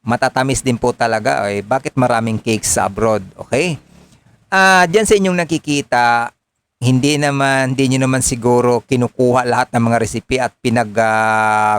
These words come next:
kumpara, no? Baka nakachimpo lang kayo na matamis, binabagayan din po kasi yan sa klase ng tinapay.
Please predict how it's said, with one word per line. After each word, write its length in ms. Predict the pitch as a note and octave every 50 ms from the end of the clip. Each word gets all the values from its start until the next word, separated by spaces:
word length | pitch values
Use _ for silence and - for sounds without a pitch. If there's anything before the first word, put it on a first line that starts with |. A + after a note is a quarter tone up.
| -
kumpara, 560 | - B2+ A2+ A#2 A2 - A#2 A2+ B2 B2 A#2+
no? 320 | A2+ G#2+ G#2+ A2 B2 A#2+ - _ _ _ _ _ _ _ _ _
Baka 240 | - D3 - G#3 G#3+
nakachimpo 640 | A3+ G#3+ G3+ F#3+ - - G#3 G3+ F#3+ F#3 - F3+ F#3
lang 240 | F3 E3 D#3 D3 -
kayo 400 | - - G#3 E3+ C#3+ C3+ C3 C3
na 160 | B2+ B2 B2 B2 A#2+ A#2+ A#2 A#2 A2+ A2+ A2+ A2 G#2+ G#2+ G#2+ G#2 G#2 - - _ _ _ _ _
matamis, 720 | - B2+ - - G#3+ G#3 F3+ D3 C#3 C#3 - - - - _ _ _ _ _
binabagayan 720 | _ - F3 G#3 A3 G#3+ G3 G#3 G3 F#3+ F#3 F#3+ F#3 F#3
din 160 | F3 E3 E3+ D#3
po 160 | - E3+ D#3
kasi 400 | - - C3 - - B2+ A#2 A#2
yan 160 | C3+ D#3+ E3+
sa 160 | D3+ - B2+
klase 400 | - - B2 A#2 A#2 A2+ - B2+
ng 160 | A2 A2 A2
tinapay. 720 | F#2+ - G#2+ G#2 G2 F2+ F#2 - - A2 A2 A#2+ C3+ C#3